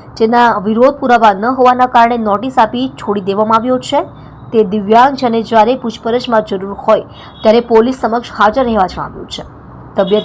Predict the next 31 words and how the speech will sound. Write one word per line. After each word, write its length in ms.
લથડતા 280
આરોપીને 380
હોસ્પિટલ 440
ખસેડાયો. 420
બંને 320
પક્ષોની 340
દલીલો 460
દરમિયાન 400
ઇલિયાસ 500
મુનસી 300
નામના 240
આરોપીને 460
તબિયત 320
લથડતા 520
તેને 160
કોર્ટમાંથી 640
સરકારી 400
હોસ્પિટલ 520
મોકલવામાં 580
આવ્યો 160
હતો. 240
પથ્થરમારા 540
પાછળ 420
કોની 300
રૂપરેખા 440
હતી, 200
તે 100
બાબતે 400
તપાસ 380
જરૂરી 340
છે. 200